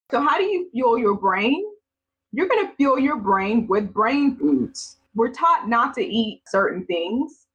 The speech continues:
especially fat, but your brain is mostly fat. It's seventy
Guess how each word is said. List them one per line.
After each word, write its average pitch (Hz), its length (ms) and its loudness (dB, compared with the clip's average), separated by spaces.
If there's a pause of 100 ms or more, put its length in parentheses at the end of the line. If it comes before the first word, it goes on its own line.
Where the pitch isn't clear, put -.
especially 196 720 -2
fat, 160 340 0 (120)
but 202 200 0
your 247 160 2
brain 277 460 0
is 254 140 0
mostly 302 600 0
fat. 427 340 2 (480)
It's 294 300 -2
seventy 440 340 2